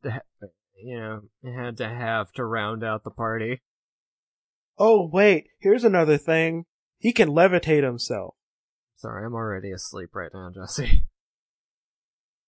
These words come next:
Speaker 2: Yeah, like, no wonder. No wonder people forgot you, Forgotten One. Wonder, why don't you just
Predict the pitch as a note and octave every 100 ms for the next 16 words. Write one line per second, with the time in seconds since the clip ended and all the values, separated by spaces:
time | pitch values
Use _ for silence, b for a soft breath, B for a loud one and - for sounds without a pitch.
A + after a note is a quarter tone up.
0 | _ _ _ _ F#3 G3+ G#3 F3 D#3 D3
1 | F3+ G#3 F#3+ - - _ _ _ _ _
2 | _ _ - B3 C4 G#3+ F#3+ D3+ C3+ C3
3 | G#3+ G3 C4+ C4+ B3 G3+ F3 D#3+ D3+ -
4 | B2+ C3 B2+ B2+ - - B2+ A2+ C#3 C#3
5 | C#3+ D3 D3+ _ _ _ _ F3 F3+ G3+
6 | A3 G3+ G3 A3 A#3 G#3